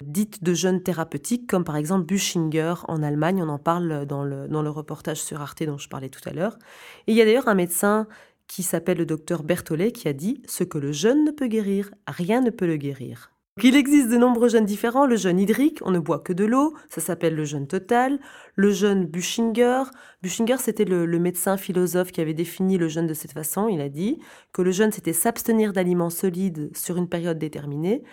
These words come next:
afin de laisser le corps se régénérer en se nourrissant de l'intérieur. Puis ensuite, il y a le jeûne Breuss avec le, le jus rouge qui contient en fait de, principalement de la betterave, le jeûne citronné, et cetera, et cetera, et cetera. Bref, il y a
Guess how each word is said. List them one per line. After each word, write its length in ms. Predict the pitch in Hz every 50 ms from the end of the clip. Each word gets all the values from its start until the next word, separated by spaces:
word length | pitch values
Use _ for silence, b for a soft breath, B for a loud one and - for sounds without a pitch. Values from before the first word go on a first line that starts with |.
| B B B B _
afin 300 | 165 170 175 - 254 277
de 60 | 285 277
laisser 280 | 254 262 247 - 254
le 140 | 233 220 220
corps 300 | 214 214 220 208 208 -
se 240 | - - 185 170 - -
régénérer 880 | - 147 143 - 202 220 214 - - 165 156 151 147 147 156 190 247 285 B B B B B B B B
en 160 | - 190 196 196
se 160 | 196 - 190
nourrissant 560 | 180 214 240 240 254 233 - - - 226 240
de 80 | 214 185
l'intérieur. 640 | 175 170 170 - 156 147 147 - - - - - _ _ _ B B B B B B B B B B B
Puis 100 | - -
ensuite, 260 | 185 180 - 220 196 -
il 40 |
y 20 | 175
a 40 | 151
le 80 | 156
jeûne 280 | 160 147 165 151 156 147
Breuss 460 | 143 185 180 - 233 233 233 233 -
avec 240 | - - 147 156 151 151
le, 280 | 170 151 151 151 147 143
le 140 | 147 147
jus 260 | 165 156 165 202 208 208
rouge 560 | 202 202 208 214 208 196 185 147 147 143 139
qui 120 | 139 -
contient 280 | - - 147 143 - 156
en 60 | 143
fait 160 | - 156 143
de, 140 | 139 143 135
principalement 580 | 135 - - 170 170 - - 151 151 156 151 147
de 80 | 143
la 80 | 139 135
betterave, 560 | 131 135 135 - - - 185 208 226 226 233 233 B B B B -
le 120 | 175 190
jeûne 180 | 175 180 175 170
citronné, 540 | - - - 139 - - 143 175 214 220 -
et 80 | - -
cetera, 320 | - - - 135 123 151
et 60 | - -
cetera, 320 | - - - 143 - 127
et 60 | - -
cetera. 320 | - - - 160 - 349 349
Bref, 260 | 190 - 247 247 247
il 40 | -
y 40 |
a 100 | 143 139